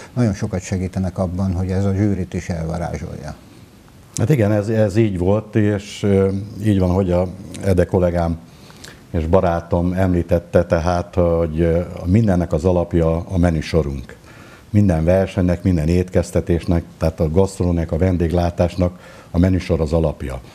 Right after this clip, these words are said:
Speaker 2: <clears throat> Na most ezt, ö, tudomásul kell venni, hogy harmadszor indultunk,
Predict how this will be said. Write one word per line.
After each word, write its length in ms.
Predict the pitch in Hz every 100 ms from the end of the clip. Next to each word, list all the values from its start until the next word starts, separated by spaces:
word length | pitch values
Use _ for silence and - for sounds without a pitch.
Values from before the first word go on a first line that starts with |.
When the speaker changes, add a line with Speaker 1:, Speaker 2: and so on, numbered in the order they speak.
| - - 127 143
Speaker 2:
<clears throat> 580 | - - 180 151 107 90
Na 80 |
most 160 | 104 -
ezt, 180 | 120 -
ö, 260 | - 127 120 120
tudomásul 440 | 147 120 104 -
kell 140 | - 101
venni, 280 | 113 113
hogy 200 | 107 98
harmadszor 520 | 104 113 98 87 - 85
indultunk, 640 | 104 104 110 - 110 110